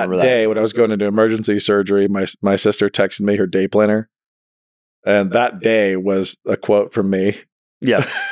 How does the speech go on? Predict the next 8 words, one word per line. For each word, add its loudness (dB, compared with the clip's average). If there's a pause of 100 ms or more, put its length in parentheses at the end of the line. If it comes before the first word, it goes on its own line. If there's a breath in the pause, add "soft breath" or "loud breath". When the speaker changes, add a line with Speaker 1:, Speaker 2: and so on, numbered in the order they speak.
(140)
Speaker 2:
It's -4
like, 0 (380 loud breath)
and 2
I 0
thi-, -2
I 2
don't 2
remember, 0